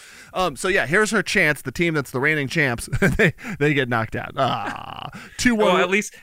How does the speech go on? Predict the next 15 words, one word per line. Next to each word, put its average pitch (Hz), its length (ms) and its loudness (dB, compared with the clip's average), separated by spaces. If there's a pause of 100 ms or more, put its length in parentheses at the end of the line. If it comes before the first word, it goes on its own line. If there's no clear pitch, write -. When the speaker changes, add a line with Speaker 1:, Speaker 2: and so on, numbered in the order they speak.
(100)
Speaker 2:
at 160 160 0
least 185 180 0
now 160 240 2
Deb 139 440 0
doesn't 127 260 -2
have 135 200 0
to 120 100 -8
choose 127 540 0
between 113 680 -2
Atlanta 113 540 2
and 107 140 -2
Seattle 107 600 0
in 107 100 -6
the 104 80 -6
final. 98 420 -8